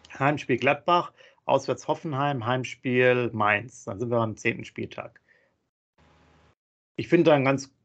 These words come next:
gutes, gemischtes Programm, auch grad nach Bochum, Augsburg, dann zu Hause. Äh, klar, auswärts Leverkusen, aber da fährt man auch eigentlich ganz gerne hin. Dann gab's auch ganz gute Spiele. Dann Gladbach, gut, auch nicht so einfach. Hoffenheim, Mainz, aber ich, das,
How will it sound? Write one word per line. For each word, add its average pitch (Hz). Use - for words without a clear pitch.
gutes, 170
gemischtes 143
Programm, 131
auch 131
grad 135
nach 120
Bochum, 131
Augsburg, 170
dann 147
zu 147
Hause. 160
Äh, 120
klar, 120
auswärts 143
Leverkusen, 151
aber 120
da 110
fährt -
man 117
auch 147
eigentlich 135
ganz 131
gerne 127
hin. 123
Dann 117
gab's 113
auch 131
ganz -
gute 120
Spiele. 127
Dann 113
Gladbach, 139
gut, 123
auch 143
nicht 139
so 131
einfach. 131
Hoffenheim, 135
Mainz, 113
aber 165
ich, -
das, 139